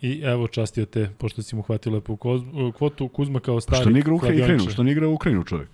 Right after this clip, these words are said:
Speaker 2: Nije mi verovao.
Speaker 1: E, da, vi koji ste mene pitali da li dalje mislim da je
Speaker 2: Kanta?
Speaker 1: Italija Kanta
Speaker 2: <laughs>
Speaker 1: ekipa, molim vas, pitajte me ponovo. Dakle, svi vi koji ste pitali da li, da li kako ja to za Italiju, pa to je jedna ekipa
Speaker 2: A i mene
Speaker 1: koja
Speaker 2: možete
Speaker 1: ne znam
Speaker 2: slobodno
Speaker 1: šta.
Speaker 2: pitate da li, kako sam pre-, pre-,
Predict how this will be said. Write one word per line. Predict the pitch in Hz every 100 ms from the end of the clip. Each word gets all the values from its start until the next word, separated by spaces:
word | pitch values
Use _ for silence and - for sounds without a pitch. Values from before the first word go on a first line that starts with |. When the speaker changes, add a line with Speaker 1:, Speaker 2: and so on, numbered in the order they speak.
| - - - - -
Speaker 2:
Nije | 117 104
mi | 165
verovao. | 143 87 69 -
Speaker 1:
E, | 139
da, | 147 131
vi | 120
koji | 160 180
ste | 147 -
mene | 139 170
pitali | - 156 185 143
da | 127
li | 165 143
dalje | 151 156
mislim | 156 - 135
da | 131
je | 127 127
Speaker 2:
Kanta? | 170 170 139
Speaker 1:
Italija | 151 -
Kanta | 127 147 160 156
Speaker 2:
<laughs> | 135
Speaker 1:
ekipa, | 160 165 139
molim | 131 151 160
vas, | 135
pitajte | - 143 135 139
me | 131
ponovo. | 120 147 143 139 135
Dakle, | 135 131 127
svi | - 185
vi | 139
koji | 131
ste | 120 -
pitali | 117 120 - 120 117
da | 117 123
li, | 117 117
da | 120
li | 120 117
kako | - 120 123
ja | 113
to | 113 117
za | 107
Italiju, | 120 - 139 123
pa | 117 110
to | - 113
je |
jedna | 110 110 110
ekipa | - 107
Speaker 2:
A |
i | 110
mene | 139
Speaker 1:
koja | 117
Speaker 2:
možete | 113 113
Speaker 1:
ne |
znam | 113
Speaker 2:
slobodno | 117 104
Speaker 1:
šta. | 117
Speaker 2:
pitate | 117 110 104
da | 107
li, | 107 92 92
kako | - 107
sam | - 104 95
pre-, | 82 101 98 90
pre-, | 95 101 92